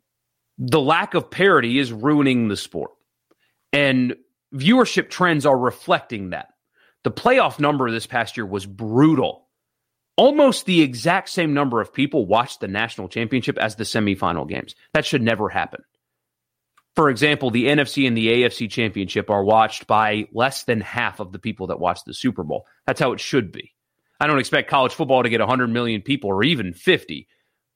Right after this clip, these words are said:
but eighteen is a bad number. That's close to the basketball national championship, like, really close. That's awful.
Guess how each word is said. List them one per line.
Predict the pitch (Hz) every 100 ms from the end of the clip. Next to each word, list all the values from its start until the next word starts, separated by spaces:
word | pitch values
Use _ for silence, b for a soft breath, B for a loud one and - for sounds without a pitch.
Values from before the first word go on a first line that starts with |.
| _ -
but | 123
eighteen | 120 165 180 - 156 143
is | 107
a |
bad | 80 76 117 117 107 92
number. | 98 80 65 _ _ _ _ _ _ _ _ _ _ _ _
That's | - 170 202
close | - - 160 196 -
to | -
the | 127 120
basketball | 92 165 196 123 123 98 85 - _
national | 120 120 110 107
championship, | 92 98 87 65 - - - _ _ _ _ _
like, | 120 123 117
really | 135 175 131
close. | - 104 - - - -
That's | 143 156
awful. | 127 117 107 - -